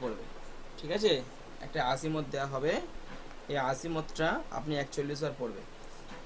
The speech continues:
এবং একচল্লিশ বার পড়বে এবং প্রত্যেকবারে মুয়াক্কিলকে হুকুম লাগাবে। এই আজিমতের যে মুয়াক্কিলগুলো আছে, এই মুয়াক্কিলগুলোকে প্রত্যেকবারই হুকুম লাগাবেন।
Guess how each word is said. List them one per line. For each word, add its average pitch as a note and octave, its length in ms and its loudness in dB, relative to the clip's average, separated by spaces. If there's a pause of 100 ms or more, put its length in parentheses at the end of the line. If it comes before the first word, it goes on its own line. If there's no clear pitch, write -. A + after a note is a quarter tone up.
(200)
এবং C3+ 200 2
একচল্লিশ E3+ 600 0
বার F3 200 4
পড়বে E3 280 6
এবং D3 500 4
প্রত্যেকবারে D3+ 640 4
মুয়াক্কিলকে D#3 600 0
হুকুম B2+ 280 -2
লাগাবে। G#2 260 -2 (200)
এই C3 80 -2
আজিমতের D3 640 0
যে D3 80 0
মুয়াক্কিলগুলো C3+ 720 0
আছে, A#2+ 280 0 (600)
এই C#3+ 60 -2
মুয়াক্কিলগুলোকে D#3 1000 2 (360)
প্রত্যেকবারই D#3+ 720 2
হুকুম D#3 280 2
লাগাবেন। A2+ 340 -2